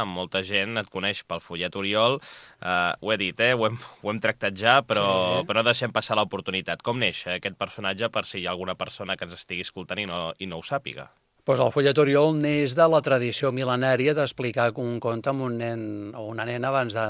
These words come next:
Speaker 2: de dormir, no? Eh, jo tinc un fill que es diu Oriol i quan tenia tres, quatre anys li explicava el conte d'un follet amb una vall isolada, no? Que, que per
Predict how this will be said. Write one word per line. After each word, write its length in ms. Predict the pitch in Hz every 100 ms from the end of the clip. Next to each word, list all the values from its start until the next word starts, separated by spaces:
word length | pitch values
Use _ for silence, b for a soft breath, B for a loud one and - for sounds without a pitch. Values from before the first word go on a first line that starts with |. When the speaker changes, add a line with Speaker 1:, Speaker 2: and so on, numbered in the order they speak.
| 107
Speaker 2:
de 120 | 107
dormir, 380 | 110 104 113 113
no? 220 | 104 117 220 b b b b b -
Eh, 800 | - 135 123 120 117 117 117 135 135
jo 80 | 127
tinc 140 | 143
un 80 | 139
fill 140 | 139 123
que 60 |
es 80 | 110
diu 160 | 120 117
Oriol 480 | 117 127 135 139 160 - _ -
i 80 | 127
quan 220 | 127 120
tenia 380 | 117 127 139 135 131 113
tres, 380 | 123 143 123 -
quatre 200 | 123 123
anys 80 | 127
li 80 | 147
explicava 460 | 127 131 120 120
el 80 | 117
conte 320 | 123 127 120 139
d'un 160 | 127 120
follet 600 | 131 117 123 139 - - - - 180
amb 300 | 123 107 117
una 200 | 117 113
vall 160 | 117 117
isolada, 600 | 120 110 110 120 120 127
no? 200 | 127 123 165
Que, 140 | 123 107 b b b b b _
que 140 | - 120 123 135 143 131 113 113 123 - - 160
per 140 | -